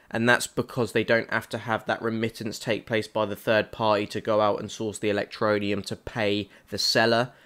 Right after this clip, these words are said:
Um, so that's always gonna be a good thing. You'll save some money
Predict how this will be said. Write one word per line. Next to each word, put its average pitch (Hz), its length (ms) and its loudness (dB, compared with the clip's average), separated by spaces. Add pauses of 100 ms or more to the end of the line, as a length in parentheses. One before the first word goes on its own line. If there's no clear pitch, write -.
(300)
Um, 113 380 4
so 117 360 6
that's 120 280 4
always 135 340 8
gonna 135 200 4
be 127 160 6
a 120 60 6
good 127 360 4
thing. 127 380 2
You'll 120 200 0
save 127 560 2
some 120 400 0
money 117 420 2